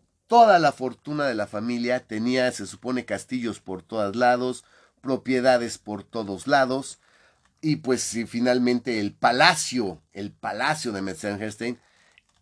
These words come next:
era un palacio muy lujoso, muy grande,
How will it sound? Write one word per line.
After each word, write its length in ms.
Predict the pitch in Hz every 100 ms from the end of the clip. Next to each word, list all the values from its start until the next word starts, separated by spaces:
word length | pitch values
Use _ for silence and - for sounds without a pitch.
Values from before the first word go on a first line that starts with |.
| -
era 400 | 117 113 113 113
un 100 | 113
palacio 460 | 113 117 113 120 101
muy 480 | 107 131 135 135
lujoso, 720 | 123 117 131 131 147 147 143 - -
muy 960 | 127 123 127 127 127 127 143 151 139
grande, 560 | 123 127 123 123 160